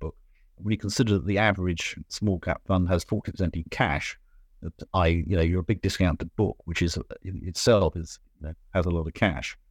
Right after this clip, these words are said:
Um, you know, it, it, it, it, it's, it is incredibly cheap, and that value could be unlocked. We've got reforms from the Tokyo Stock Exchange, which now means that anyone that trades below book has to explain. And naming and shaming does work in Japan.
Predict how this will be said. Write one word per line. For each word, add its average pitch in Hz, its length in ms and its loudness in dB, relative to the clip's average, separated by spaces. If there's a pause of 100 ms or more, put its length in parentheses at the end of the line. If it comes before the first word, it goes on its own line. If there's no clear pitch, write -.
(340)
Um, 95 600 2 (340)
you 107 140 2
know, 107 60 6
it, 107 100 0
it, 110 320 2
it, - 0 -
it, 101 420 -2
it's, - 220 -4
it - 160 -2
is 123 220 0
incredibly 110 420 0
cheap, - 320 2
and 92 140 -4
that 92 120 2
value 98 200 4
could 92 180 -6
be 101 80 0
unlocked. 98 540 2 (500)
We've 107 80 -2
got 120 160 4
reforms 120 420 2
from 104 160 4
the 101 220 4
Tokyo 104 380 2
Stock - 260 0
Exchange, 82 640 0
which 92 240 -4
now 98 260 2
means 90 500 -2 (120)
that 87 280 0 (120)
anyone 95 280 2
that 85 180 -4
trades 107 240 2
below 78 180 -4
book 82 260 -10
has 113 200 -4
to 85 100 -2
explain. 120 480 0 (600)
And 92 160 -4
naming 101 300 4
and 90 100 2
shaming 90 360 2
does 90 160 4
work 107 260 2
in 76 80 -8
Japan. 67 320 -12